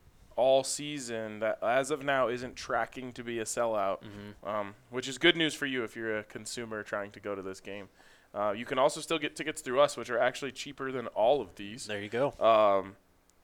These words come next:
Speaker 1: so you can get the ticket and tailgate package from us for a hundred and forty bucks, which, you know, that's essentially what you're gonna pay just for the ticket, uh, especially because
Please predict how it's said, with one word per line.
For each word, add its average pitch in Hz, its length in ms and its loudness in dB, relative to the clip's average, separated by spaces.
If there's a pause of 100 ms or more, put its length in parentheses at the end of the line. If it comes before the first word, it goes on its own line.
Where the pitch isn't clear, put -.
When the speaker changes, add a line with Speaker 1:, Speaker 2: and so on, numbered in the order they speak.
(180)
Speaker 1:
so - 140 -6
you 135 100 -4
can 131 200 -8
get 131 280 -2
the 120 420 -6 (120)
ticket 165 400 -4
and 139 280 0
tailgate 147 460 0
package 113 360 -4
from 117 180 -8
us 120 120 0
for 120 180 -4
a 113 60 2
hundred 123 240 -4
and 117 80 -14
forty 123 220 -6
bucks, 123 380 0
which, - 260 -8 (460)
you 104 120 -8
know, 104 180 -4 (240)
that's 107 280 -6
essentially 113 480 -4
what 104 180 -2
you're 107 100 -4
gonna 107 160 -8
pay 110 260 -2
just 107 240 -10
for 107 360 -6
the 98 80 -10
ticket, 113 440 -8 (320)
uh, 98 200 2
especially 135 380 -2
because 117 260 -4